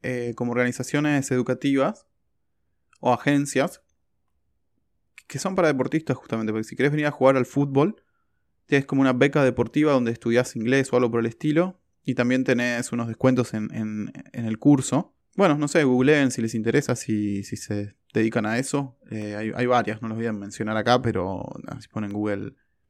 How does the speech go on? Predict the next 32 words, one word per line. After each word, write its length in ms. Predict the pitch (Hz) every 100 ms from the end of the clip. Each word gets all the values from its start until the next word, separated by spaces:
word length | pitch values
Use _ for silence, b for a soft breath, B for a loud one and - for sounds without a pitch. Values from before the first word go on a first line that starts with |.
| _ _ _ -
estudiar 460 | 113 - 107 113
y 40 | 113
jugar 180 | 110
al 80 | 101
fútbol 300 | - 113 113
en 60 | 104
Nueva 160 | 104
Zelanda, 340 | 104 107 117 110
les, 120 | 104
las 80 | 101
van 160 | 107 104
a 40 |
encontrar. 360 | 101 104 107 107
Hay, 140 | 110 107
hay, 180 | 104 107
hay 120 | 113
opciones 380 | - 117 104 -
también 240 | 101 98
para 160 | 101 98
eso, 180 | -
así 180 | - 95
que 200 | - 101
creo 160 | 123 120
que 60 |
también 220 | 113 117 117
te 60 |
organizan 420 | 113 107 110 117 104
el, 280 | 101 101 107
el 100 | 104
hospedaje 680 | - 95 113 117 117 -
y 40 | 98
te, 200 | - 113